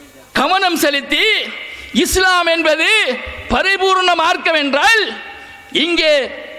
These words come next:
முஸ்லீம்களுக்கு வரக்கூடிய அனைத்து பிரச்சனைகளுக்கும்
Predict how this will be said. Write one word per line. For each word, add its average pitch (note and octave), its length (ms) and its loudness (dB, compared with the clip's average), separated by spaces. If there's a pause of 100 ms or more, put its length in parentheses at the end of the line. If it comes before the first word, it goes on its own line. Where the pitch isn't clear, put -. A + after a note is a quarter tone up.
(160)
முஸ்லீம்களுக்கு F#4 760 0
வரக்கூடிய E4+ 580 0
அனைத்து F#4+ 420 -2
பிரச்சனைகளுக்கும் F4+ 1300 -2